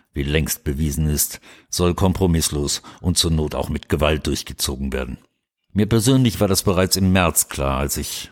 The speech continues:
meinen Hausarzt der Allgemeinen Krankenkasse nach einem Maskenattest fragte.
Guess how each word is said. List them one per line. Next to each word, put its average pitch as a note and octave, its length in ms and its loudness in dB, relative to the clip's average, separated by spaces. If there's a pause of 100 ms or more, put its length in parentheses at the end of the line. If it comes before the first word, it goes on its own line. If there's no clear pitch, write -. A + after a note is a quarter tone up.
meinen D#2 320 0
Hausarzt D2 760 -2 (160)
der C2 120 0
Allgemeinen D#2 540 0
Krankenkasse - 680 -4
nach C#2 160 -4
einem D#2 260 0
Maskenattest B1 920 -4
fragte. - 420 -6